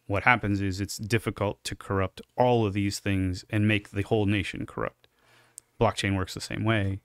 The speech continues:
You have hundreds of millions of replicas, and in order to steal something, you have to be able to corrupt all of them at once, and we just don't have that computing power. When you take it from the township up to the state level, you provide the opportunity to corrupt a broader spectrum.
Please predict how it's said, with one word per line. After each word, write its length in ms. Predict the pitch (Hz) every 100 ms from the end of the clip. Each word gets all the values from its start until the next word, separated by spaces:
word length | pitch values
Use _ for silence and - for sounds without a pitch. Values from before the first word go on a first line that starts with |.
| -
You 100 | 98
have 160 | 92 - - _ _
hundreds 400 | - 123 110 107 101
of 60 |
millions 340 | 104 104 101 98
of 80 |
replicas, 580 | 95 107 104 - 98 95
and 380 | 98 92 92 101
in 120 | 107
order 200 | 101 101
to 80 | 101
steal 300 | 95 104 101
something, 360 | - 95 95 95
you 120 | 95
have 140 | 95 95
to 100 | 95 _ _ _ _ 107
be 160 | 110
able 120 | 104 98
to 80 |
corrupt 320 | 95 110 98 98
all 160 | 92
of 40 | 90
them 80 | 92
at 80 | -
once, 300 | 117 107 -
and 260 | 98 95 -
we 120 | 101
just 160 | 92 90
don't 120 | 90
have 100 | 90
that 100 | 95
computing 400 | 95 - 98 92
power. 320 | 98 - - _ - - - - - - - - -
When 80 | 110
you 140 | 113
take 280 | 110 151 151
it 200 | 123 120 _
from 220 | - 117 110
the 80 |
township 460 | 95 117 113 107 101
up 100 | 92
to 80 | 92
the 100 | 95
state 300 | - 117 117
level, 380 | 107 104 104 101
you 320 | 98 98 98 -
provide 560 | 101 92 104 101 98
the 100 | 101
opportunity 500 | 95 - - 104 98
to 120 | 92
corrupt 400 | 95 - 104 95
a 40 | 110
broader 680 | 92 101 101 95 95 92 95
spectrum. 600 | - - 95 - - -